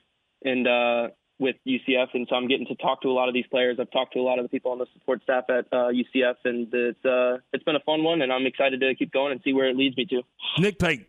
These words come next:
Speaker 2: uh, we appreciate your time. Thanks so much for being a part of the show today.
Speaker 1: I appreciate it. Thank you
Speaker 2: Talk
Speaker 1: for having me on.
Speaker 2: Talk to you soon. That is Nick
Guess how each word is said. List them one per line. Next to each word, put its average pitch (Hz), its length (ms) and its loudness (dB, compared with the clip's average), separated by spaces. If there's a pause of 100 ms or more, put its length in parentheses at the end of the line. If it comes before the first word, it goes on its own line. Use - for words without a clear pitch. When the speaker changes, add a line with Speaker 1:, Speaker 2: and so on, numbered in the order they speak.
(100)
Speaker 2:
uh, 147 180 2
we 160 80 4
appreciate 139 460 0
your 123 80 0
time. 101 280 0
Thanks 214 220 0
so 156 60 0
much 131 180 0
for 113 60 -4
being 107 180 0
a 95 40 -6
part 107 180 2
of 95 60 0
the 95 60 -2
show 101 220 0
today. 101 300 -2 (560)
Speaker 1:
I 139 60 2
appreciate 131 440 0
it. 120 140 -4 (180)
Thank 147 140 2
you 131 60 2
Speaker 2:
Talk 120 60 -2
Speaker 1:
for 147 60 -8
having 135 160 -2
me 131 80 0
on. 120 260 -4
Speaker 2:
Talk 120 200 0
to 120 80 -2
you 110 60 0
soon. 120 200 0
That 117 160 0
is 117 160 -2
Nick 190 280 0